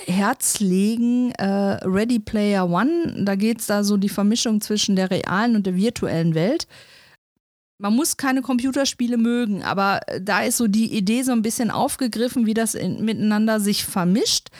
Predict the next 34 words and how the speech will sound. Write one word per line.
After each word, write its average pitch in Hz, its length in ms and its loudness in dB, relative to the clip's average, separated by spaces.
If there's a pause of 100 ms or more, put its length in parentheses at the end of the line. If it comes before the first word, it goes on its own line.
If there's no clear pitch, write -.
(480)
Aber 226 200 0
da 214 140 0
ist 262 160 -2
für 254 80 0
mich 247 280 0
auch 220 120 -2
so 240 160 0
diese 214 300 2
Idee 214 580 0
mit 233 360 -4
enthalten, 220 800 0 (380)
na 196 100 -2
ja, 240 320 0 (140)
dass - 280 -2
wir 214 200 2
in 190 120 -2
unserem 208 260 2
Leben 247 300 2
ja 220 120 0
permanent 220 600 0
Aufgaben 285 540 0
bekommen, 254 580 0
an 226 280 0
diesen 214 240 2
Aufgaben 185 640 -2
wachsen, 240 460 -2 (160)
wenn 202 360 0
wir 226 340 0 (180)
denn 190 160 2
die 190 160 -2
Aufgaben 190 500 0
auch 165 200 -2
wirklich 180 440 0
lösen 190 520 2